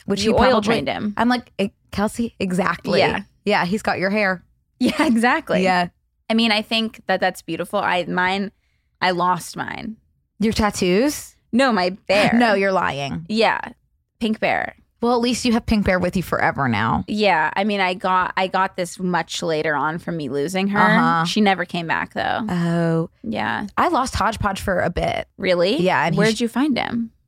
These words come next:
Speaker 1: My sister found him somewhere, like, in
Speaker 2: Oh,
Speaker 1: her
Speaker 2: you should
Speaker 1: stuff.
Speaker 2: thank her.
Speaker 1: Yeah, I should. But he was, we were not together for quite some time.
Speaker 2: It was devastating.
Speaker 1: It's very hard. It's a hard loss.
Speaker 2: But I do think it probably taught me, like,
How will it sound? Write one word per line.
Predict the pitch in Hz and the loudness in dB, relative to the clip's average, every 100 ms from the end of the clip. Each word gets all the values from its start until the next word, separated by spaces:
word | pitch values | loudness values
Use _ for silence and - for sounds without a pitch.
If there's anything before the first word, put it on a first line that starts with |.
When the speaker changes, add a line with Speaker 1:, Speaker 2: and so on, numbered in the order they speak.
| _ | _
Speaker 1:
My | 277 | -2
sister | 226 - 339 - 294 | -2 -2 -2 0 -2
found | 233 196 180 | 2 2 2
him | 170 | 2
somewhere, | 165 180 165 170 - - 185 180 | 2 2 2 2 2 0 -2 -2
like, | 233 226 | -4 0
in | 220 | 0
Speaker 2:
Oh, | |
Speaker 1:
her | 214 214 247 | 2 4 4
Speaker 2:
you | |
should | 208 | 2
Speaker 1:
stuff. | 220 156 104 - | 2 2 2 0
Speaker 2:
thank | - - 180 170 | -6 -4 -4 -4
her. | - 98 214 | -4 0 2
Speaker 1:
Yeah, | 190 185 | 2 2
I | 175 | -2
should. | - 196 170 123 - _ _ _ _ _ | 0 -2 0 -2 -6 _ _ _ _ _
But | 202 | -2
he | 196 240 | 0 0
was, | 247 220 | 0 2
we | 220 | 2
were | 233 | 4
not | 233 147 | 4 2
together | - 175 170 170 | 0 0 0 0
for | - 170 | -4 -6
quite | 170 120 | -2 -4
some | - - | -4 -4
time. | 170 110 107 - | -2 -2 -2 -2
Speaker 2:
It | 214 220 | -2 0
was | 247 - | -2 -2
devastating. | - 175 180 - 180 - 90 | 0 0 0 -6 -6 -4 -2
Speaker 1:
It's | 208 214 | -2 -2
very | 160 196 196 196 | 0 2 2 2
hard. | 180 165 - | 2 0 0
It's | 180 | -2
a | 185 | -2
hard | 156 165 - | -2 -4 -2
loss. | 175 104 95 - - _ _ _ _ | -2 0 -2 -6 -18 _ _ _ _
Speaker 2:
But | 214 | 0
I | 214 | 0
do | 214 220 226 | 0 -2 -2
think | - 208 208 | -2 -2 -2
it | 190 - | -4 -2
probably | 180 180 180 180 | -2 -2 -2 -6
taught | - 180 170 | -4 -2 -2
me, | 165 170 | -4 -6
like, | 156 156 - - | -6 -8 -10 -20